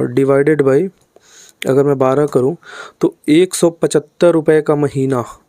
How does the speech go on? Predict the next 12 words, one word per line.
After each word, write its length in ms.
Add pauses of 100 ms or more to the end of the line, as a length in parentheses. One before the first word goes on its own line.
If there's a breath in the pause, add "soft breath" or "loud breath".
(140)
ये 200
आपका 420
इसमें 320
ऐड 180
होके 180
आएगा। 260 (120)
बाईस 340
हज़ार 260
पाँच 280
सौ 80
बानवे 260
में 160